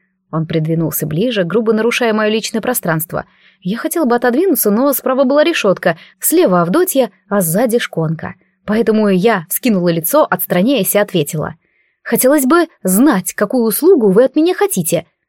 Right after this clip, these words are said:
«О, сущ пустяк, госпожа Клиновская. Встретимся через час в номерах, и дело решенное». Я только глаза распахнула, не веря своим ушам,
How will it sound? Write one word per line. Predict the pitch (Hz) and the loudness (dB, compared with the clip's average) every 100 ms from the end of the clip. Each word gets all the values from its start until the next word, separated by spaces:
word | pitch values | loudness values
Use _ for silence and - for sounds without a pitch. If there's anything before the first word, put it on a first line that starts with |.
| _ _ | _ _
«О, | 233 269 160 - - | 2 4 2 0 -6
сущ | - 269 370 - | -6 0 0 0
пустяк, | 381 392 - 196 160 147 | 0 0 2 2 2 0
госпожа | 156 - 170 156 | -4 -2 0 0
Клиновская. | - 220 190 - - - - _ _ _ | 0 0 -2 -6 -10 -14 -16 _ _ _
Встретимся | _ - - 277 277 196 - | _ -8 -2 -2 0 -2 -2
через | 160 - 156 - | -4 -2 -2 -2
час | - - 220 302 302 | -4 0 2 2 0
в | 196 | -2
номерах, | 170 160 156 160 277 330 294 | 0 0 2 2 0 0 -2
и | 254 | -2
дело | 180 269 370 | 2 2 2
решенное». | 254 160 - - 165 233 254 285 294 285 _ _ _ _ _ _ _ _ - | 2 0 -2 -2 2 2 2 2 2 0 _ _ _ _ _ _ _ _ -8
Я | 165 190 294 | -4 -2 -4
только | - 330 - 311 | -4 -4 -2 -2
глаза | 302 339 269 196 | 0 2 2 2
распахнула, | 160 - 196 294 349 247 | 2 -2 -2 0 2 2
не | 233 | 4
веря | 247 285 | 2 0
своим | 269 277 277 | 0 0 0
ушам, | 285 - 175 160 | 0 0 0 0